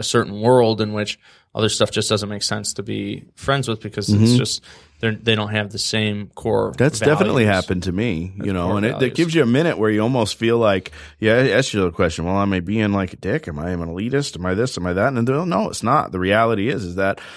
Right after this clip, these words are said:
Speaker 2: my perspective and the life that I have is totally different than, you know, some other people's perspectives. And it's like, you know, what, what are we supposed to do? Are we supposed to just keep hanging out with the same people and the bad mentalities and what,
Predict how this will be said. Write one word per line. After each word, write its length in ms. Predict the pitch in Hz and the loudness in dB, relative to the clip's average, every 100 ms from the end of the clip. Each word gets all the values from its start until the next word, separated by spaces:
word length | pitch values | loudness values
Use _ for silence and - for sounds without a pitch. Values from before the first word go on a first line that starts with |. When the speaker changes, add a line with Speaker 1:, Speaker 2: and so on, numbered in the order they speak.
| - | -6
Speaker 2:
my 100 | 95 | -4
perspective 800 | 95 92 - - 139 - 147 143 - | -4 -8 -4 0 0 2 2 2 -2
and 160 | 107 101 | -2 0
the 80 | |
life 320 | 95 110 120 - | 2 2 2 2
that 120 | 107 | 2
I 100 | 98 | 4
have 280 | 101 101 95 | 4 4 2
is 160 | 90 | -4
totally 400 | - 110 117 110 | 0 0 2 0
different 460 | 104 135 98 92 92 | 2 2 2 -2 0
than, 460 | 95 95 95 92 - - - _ _ | 0 2 0 -4 -10 -20 -20 _ _
you 100 | 101 | -2
know, 140 | 98 98 | -2 0
some 280 | - 104 104 | 2 2 2
other 220 | 98 101 | 2 0
people's 500 | 123 - 107 113 107 | -4 -6 -4 -2 -4
perspectives. 680 | 117 - 131 180 95 85 90 | -6 0 0 2 0 -2 -2
And 100 | 90 | -4
it's 160 | 92 101 | -2 2
like, 280 | 95 87 | 2 2
you 120 | 95 98 | -4 -4
know, 260 | 90 92 | -2 -4
what, 300 | 87 104 107 127 - _ _ 147 - _ | 0 0 0 -6 -20 _ _ -20 -20 _
what 140 | - 131 | 2 2
are 40 | |
we 80 | 127 | 2
supposed 320 | - 135 - | 4 4 2
to 60 | 90 | -2
do? 60 | |
Are 40 | 85 | -4
we 100 | 87 | -4
supposed 280 | 95 95 104 | -2 -2 -2
to 40 | |
just 220 | 98 95 | -4 -4
keep 180 | - 110 | -6 -2
hanging 260 | 107 113 110 | 0 0 0
out 100 | 120 | 0
with 100 | 110 | -2
the 80 | 104 | -6
same 200 | 120 113 | -6 -4
people 220 | 117 117 | -4 -2
and 80 | 107 | -2
the 60 | 101 | 2
bad 240 | 110 113 | 2 2
mentalities 640 | 110 120 113 113 107 107 | -2 0 2 2 0 -2
and 140 | 104 98 | -4 -2
what, 200 | 104 | -2